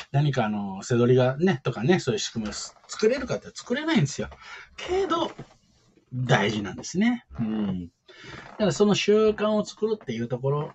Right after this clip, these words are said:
のね、菅、えー、菅さんはスクワット一回やってらっしゃるって聞きました。<laughs> これはなんかだ、あの、体力作りかなんかのあれなのかな。そう。スクワットね、一回やる。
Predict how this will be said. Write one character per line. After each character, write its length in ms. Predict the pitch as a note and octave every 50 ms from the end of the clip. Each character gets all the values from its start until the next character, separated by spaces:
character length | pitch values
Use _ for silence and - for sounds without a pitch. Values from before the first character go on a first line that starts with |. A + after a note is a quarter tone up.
| -
の 120 | A#2+ A2 G#2+
ね、 220 | C#3+ - - - G2+ F2 - - - - - -
菅、 200 | - - D#3 D#3+
え 40 | E3+
ー、 540 | E3 D3 - - - - - C#3+ A#2+ A#2 A2+
菅 200 | - D3 D3 C#3
さ 120 | - D3
ん 60 | C3+
は 60 | C3
ス 140 | C3 - -
ク 80 | - F3+
ワ 100 | F#3 F3
ッ 20 |
ト 80 | - A#2
一 140 | G#2 - -
回 220 | - F3+ E3 D#3
や 100 | D#3 D3
っ 40 | C3+
て 120 | - D#3
ら 60 | B2+
っ 40 | -
し 80 | - -
ゃ 40 | D3+
る 60 | C#3
っ 40 | C3+
て 100 | - -
聞 120 | - -
き 80 | - A#2
ま 140 | G#2 G2
し 100 | - -
た。 140 | - - - - - - - F#3+ - G#3 F3+ - F#3
<laughs> 480 | F3 C#3 - - - - - - - -
こ 60 | A3
れ 60 | G#3+
は 140 | G#3+ G#3 G3+
な 120 | G3 G3+
ん 20 | F#3
か 100 | - -
だ、 160 | - D3+ -
あ 140 | - C3 B2
の、 120 | B2 A#2+ A#2
体 220 | - D3 D3 D3+
力 140 | D3 D3 D3
作 160 | D3 C#3 C#3+
り 80 | C3 B2
か 100 | A#2 A2+
な 100 | B2 A#2
ん 80 | A2
か 120 | - G#2 F#2+
の 140 | G2 G2+
あ 60 | G#2 G2
れ 280 | G#2+ G#2+ G#2 G#2 G#2
な 60 | G2+
の 100 | F#2+ F2+
か 120 | - - A2+
な。 140 | C3 C3 -
そ 140 | - - G#2+
う。 40 | - - - - -
ス 140 | - - -
ク 100 | - C#4
ワ 60 | C#4+
ッ 100 | D4+ -
ト 100 | - F3+
ね、 220 | D3 D3+ D3 - C#3
一 160 | C#3 C3 C3+ - _ _ _
回 300 | - A#3+ B3 A#3+ A#3+ A#3+
や 140 | A#3+ A#3 A#3
る。 160 | B3+ B3 -